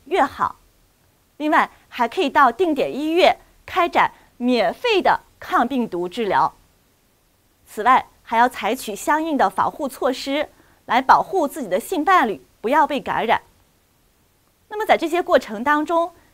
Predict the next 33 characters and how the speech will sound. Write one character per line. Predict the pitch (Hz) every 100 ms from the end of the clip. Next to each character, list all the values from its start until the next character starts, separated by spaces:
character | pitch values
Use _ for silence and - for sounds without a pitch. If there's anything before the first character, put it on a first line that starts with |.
| _
感 | 285 311
染 | 392
者 | 247
的 | 214
个 | 226 415
人 | 254 254
隐 | 254 135
私 | - - 285 294 -
是 | -
受 | 302 269
法 | - -
律 | 269
保 | 294 -
护 | - - 339
的， | 190 - _ _ _ _
所 | - 202
以 | 185
啊， | 147 147 _ _ _
不 | 190 208
用 | 403 262
担 | 277 254 269
心 | 277 269 277
个 | 359 294
人 | 214 254
信 | - 269
息 | 254 320
的 | 285 190 - _
外 | - 392
泄 | 233 - 349 - _ _
这 | - 415
个 | 208
问 | 202 170
题。 | - - -